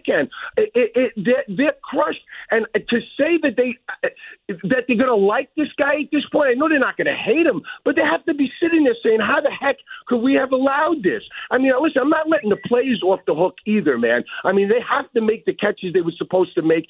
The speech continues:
He put it in their hands. They had so many drops. The interception off the helmet is a joke. I mean, even if it's in his hands, it doesn't bounce up like that. How about making a play as well? But coaching-wise, that was just absolutely reckless, and I feel so bad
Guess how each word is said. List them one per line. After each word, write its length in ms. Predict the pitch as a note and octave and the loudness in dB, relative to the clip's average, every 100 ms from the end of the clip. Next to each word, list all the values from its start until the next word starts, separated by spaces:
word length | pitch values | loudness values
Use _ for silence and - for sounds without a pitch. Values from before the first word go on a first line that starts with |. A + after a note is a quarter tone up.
| - - | -6 -4
He 100 | E3+ | -2
put 220 | A3 C4 | -2 0
it 100 | C4+ | 0
in 120 | B3 | 2
their 180 | G#3+ F3+ | 2 2
hands. 260 | F#3 F#3+ E3+ | 2 0 0
They 120 | D#3+ | 0
had 160 | D#3 - - | 0 -2 0
so 160 | A#3+ | 2
many 200 | B3+ A#3 | 2 0
drops. 380 | E3+ E3+ D#3 D#3 - - - | 0 -2 -2 -4 -10 -8 -2
The 80 | - | 0
interception 560 | A3+ - B3+ C#4 - C4 | 0 0 -2 -2 0 2
off 180 | A3+ - | 2 0
the 100 | E3+ | -4
helmet 440 | - F#3 G3 F#3 | 0 0 2 2
is 140 | D#3 D3+ | 0 -2
a 60 | |
joke. 340 | B2+ - E3+ E3 - - | -4 -2 -2 -2 -6 -2
I 40 | |
mean, 120 | F#3 A#3 | 2 2
even 180 | D4+ | 2
if 80 | C#4+ | 0
it's 160 | G#3 E3 | -2 0
in 80 | G#3 | 0
his 140 | E3+ | 0
hands, 300 | - G#3+ A3 | 0 2 0
it 100 | D#3+ | -2
doesn't 320 | F#3+ F3 E3 - | 0 0 -2 -2
bounce 360 | E3+ F3 - | 0 0 0
up 140 | F3 E3+ | -2 0
like 240 | F3 D3+ | -2 0
that. 160 | E3 D3+ - - | 0 -2 -6 -4
How 100 | F3+ | -2
about 280 | C#4+ C#4 F3+ | 0 -4 -2
making 320 | G#3 A3 G#3 | -2 0 -2
a 60 | E3+ | -2
play 360 | - G#3 G3 | -2 0 2
as 80 | D#3+ D3 | 0 0
well? 300 | F#3+ D#3+ - - - | 2 0 -2 -10 -4
But 180 | F3 E3+ F#3 - - A3 | -2 -2 -8 -8 -4 0
coaching-wise, 760 | D4+ D4+ G#3 F3 D#3+ C#3 C3+ - - - | 0 0 0 2 2 2 -2 -6 -8 -2
that 180 | A#3 | 0
was 180 | F3+ D3+ | 0 -2
just 180 | E3+ D3+ - | -2 -2 -2
absolutely 680 | G3 G3 - E3+ D3 C3 B2+ | -4 -2 -2 2 2 2 0
reckless, 360 | D3+ - C#3 C#3 | -2 0 -2 0
and 100 | B2+ | -2
I 80 | A#2 | 0
feel 180 | D#3+ C3 - - | 0 0 -4 -2
so 180 | G#3+ G#3+ | 0 2
bad 380 | E3 E3+ C#3 | 2 2 0